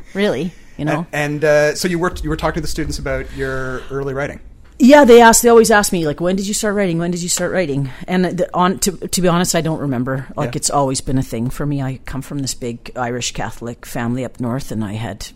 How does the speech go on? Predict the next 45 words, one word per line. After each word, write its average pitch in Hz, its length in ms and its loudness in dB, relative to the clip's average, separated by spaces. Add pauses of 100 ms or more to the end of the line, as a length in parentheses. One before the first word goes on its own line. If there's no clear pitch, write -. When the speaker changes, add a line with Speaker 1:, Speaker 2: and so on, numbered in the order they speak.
(160)
Speaker 1:
uh, 110 240 -6
thirty-six - 840 -4
cousins, 139 420 -4
all 135 180 -8
younger 131 300 -2
than 151 160 -2
me, 160 240 0
Speaker 2:
Wow. 139 100 -2
Speaker 1:
and 127 160 -2
so, 127 320 -6
you 151 80 -10
know, 139 100 -6
a 135 60 -4
lot 143 160 -4
of 135 160 -8
little 139 220 -8
cousins 147 380 -6
and 127 200 -8
little, 135 220 -10
my 139 100 -4
little 139 220 -8
sister, 175 480 -6
and 135 160 -6 (600)
so - 160 -6
I 165 100 -2
had, 165 300 -2
I 147 60 -8
mean, 156 200 -2
we 156 120 0
were 160 60 0
big 160 180 -2
on 151 120 0
sharing. 127 520 -4 (580)
Well, 202 120 4
it 226 60 6
wasn't 277 260 6
really 196 260 6
sharing. 117 600 -6
It 196 80 -2
was, 175 180 0
like, 170 300 -2
m-, 175 80 -4 (100)
more 180 220 4
like 175 260 0
enforced 196 840 0